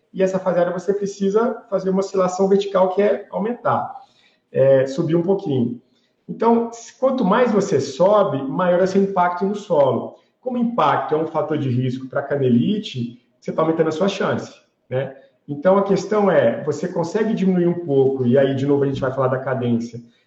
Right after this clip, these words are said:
é, diminuir o comprimento do passo, logo eu tenho uma oscilação vertical menor, logo eu tenho um impacto menor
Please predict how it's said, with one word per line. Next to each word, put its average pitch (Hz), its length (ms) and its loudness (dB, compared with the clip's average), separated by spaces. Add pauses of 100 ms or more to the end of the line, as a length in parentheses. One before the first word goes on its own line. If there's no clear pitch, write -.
(140)
é, 135 260 2
diminuir 151 280 0
o 240 80 0
comprimento 147 420 2
do 156 160 -4
passo, 185 500 0
logo 165 280 4
eu 151 100 2
tenho 156 160 -6
uma 151 80 -2
oscilação 160 580 -4
vertical 147 880 -2
menor, 170 600 2
logo 202 260 6
eu 208 60 4
tenho 208 140 2
um 202 40 -4
impacto 196 300 -4
menor 214 440 -8